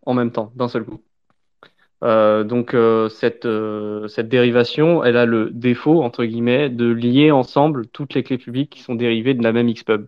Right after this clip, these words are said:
Donc, c'est pour ça que la dérivation normale, elle est dite normale et pas endurcie. La dérivation endurcie n'a pas ce problème. Euh, et donc, notamment, si jamais il y a la découverte d'une clé publique, d'une clé privée, euh, euh,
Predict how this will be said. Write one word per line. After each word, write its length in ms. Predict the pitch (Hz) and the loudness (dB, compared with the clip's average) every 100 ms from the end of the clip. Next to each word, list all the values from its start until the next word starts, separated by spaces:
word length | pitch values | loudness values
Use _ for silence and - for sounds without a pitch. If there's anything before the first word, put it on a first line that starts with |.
| _ _ _ _ _ | _ _ _ _ _
Donc, 120 | 113 | -12
c'est 60 | - | -12
pour 100 | - | -4
ça 120 | 139 | 0
que 80 | 131 | 2
la 60 | 117 | 2
dérivation 480 | 117 117 113 135 | 2 2 -2 0
normale, 500 | 123 123 120 135 143 | 2 2 4 2 4
elle 120 | 117 110 | 2 0
est 40 | |
dite 220 | 113 117 | -4 -4
normale 440 | 123 120 117 139 123 | 0 2 2 2 2
et 80 | |
pas 200 | 113 123 - | 0 0 0
endurcie. 580 | 123 120 - - 170 - _ _ | -4 -6 -8 -6 -8 -10 _ _
La 100 | 131 | -2
dérivation 520 | 123 123 123 120 135 131 | 0 0 0 0 0 -2
endurcie 400 | 120 120 - 156 | -2 -6 -4 -2
n'a 140 | 120 | 0
pas 180 | - 139 | 0 -2
ce 80 | - | -2
problème. 520 | - 113 131 151 117 _ _ _ _ _ _ _ - | -6 0 0 -2 -6 _ _ _ _ _ _ _ -4
Euh, 540 | 117 110 107 104 110 - - - | 0 2 2 0 -4 -6 -10 -8
et 100 | 127 | -4
donc, 180 | 123 120 | -4 -2
notamment, 520 | 123 123 120 131 143 | -2 0 2 2 0
si 240 | - - | -4 -8
jamais 320 | 123 120 135 139 | -4 0 0 2
il 60 | |
y 40 | 120 | 2
a 160 | 113 | 2
la 120 | 110 | 0
découverte 520 | 110 107 - 127 135 123 | -4 -6 -6 0 0 -2
d'une 200 | 113 104 | -8 -6
clé 180 | 131 | -6
publique, 540 | 120 123 123 135 - - | -8 -10 -8 -8 -10 -10
d'une 220 | 127 123 | -6 -6
clé 120 | 110 | -4
privée, 460 | 131 - 127 131 123 | -6 -6 -2 0 2
euh, 160 | 110 95 - - _ _ _ | 0 -2 -10 -20 _ _ _
euh, 360 | 117 107 104 113 | -4 -2 -2 -4